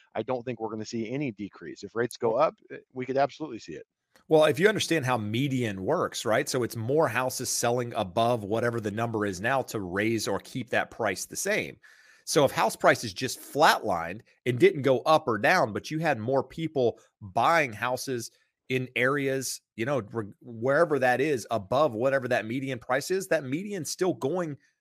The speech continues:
Speaker 2: to go up, even in a flat market, is because of, of how the median i-, is, you know, it's just more sales happening above that. So if Josh is accurate with the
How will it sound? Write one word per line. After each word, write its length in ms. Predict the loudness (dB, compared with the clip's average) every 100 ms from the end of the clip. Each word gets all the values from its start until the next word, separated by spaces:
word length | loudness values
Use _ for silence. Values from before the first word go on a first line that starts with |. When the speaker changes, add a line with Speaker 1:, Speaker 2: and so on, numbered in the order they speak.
| _
Speaker 2:
to 100 | -2
go 260 | 4 6 8
up, 320 | 6 4 -2 -8
even 260 | -6 -4
in 80 | -2
a 60 | -2
flat 440 | -4 2 2 2
market, 440 | -4 -4 -4 -8 -8
is 140 | -10
because 340 | -6 -2 0
of, 160 | 0 -6 _ _ _
of 140 | -2 -2
how 360 | 0 4 4
the 140 | 4 0
median 640 | 0 -2 -2 -2 -2 -4 -12 _ _ _ _
i-, 40 | -2
is, 440 | -2 0 -2 -2
you 100 | -2
know, 80 | 0
it's 80 | 0
just 160 | -2 -2
more 260 | 0 0
sales 360 | 0 0 0 0
happening 480 | -6 -8 -6 -4 -2
above 360 | 2 4 2
that. 240 | -2 -6 -2
So 160 | 0
if 100 | -2
Josh 340 | 0 2 2 0
is 140 | -2
accurate 460 | 2 2 2 -2 0
with 260 | -2 -4 -6
the 260 | -6 -6